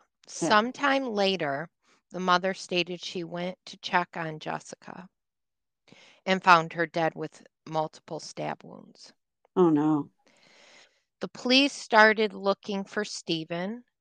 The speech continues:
Speaker 1: who was found in Tyrone Township. Livingston County police picked him up after an unknown caller reported him for spus-,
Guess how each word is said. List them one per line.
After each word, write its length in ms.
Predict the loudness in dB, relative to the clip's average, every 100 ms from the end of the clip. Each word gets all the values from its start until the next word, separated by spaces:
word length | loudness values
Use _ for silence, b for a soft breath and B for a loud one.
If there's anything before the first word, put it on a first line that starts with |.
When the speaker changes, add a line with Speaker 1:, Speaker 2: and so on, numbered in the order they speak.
| _
Speaker 1:
who 120 | -6
was 240 | -4 -6 -6
found 640 | 0 2 2 0 -6 -10 -10
in 380 | -6 -4 -4 -8 -12
Tyrone 640 | -4 -2 -2 -2 -4 -6 -8
Township. 760 | -6 -4 -4 -6 -8 -6 -6 -8 _ _ _ -18 -8
Livingston 640 | -6 -4 -6 -10 -6 -6
County 600 | -6 -6 -6 -6 -8 -10 -12
police 480 | -8 -4 -4 -4 -10 -16 -8
picked 280 | -8 -6
him 180 | -4 -2
up 220 | 0 0 -2 _ _ _
after 380 | 2 2 2 0
an 140 | 0 0
unknown 500 | -2 -2 0 -2 -4 -8
caller 420 | -4 -2 0 -4
reported 640 | -6 -10 -12 -10 -8 -6 -8
him 340 | -6 -8 -8 -12
for 200 | -12 -12
spus-, 580 | -12 -14 -14 -14 -20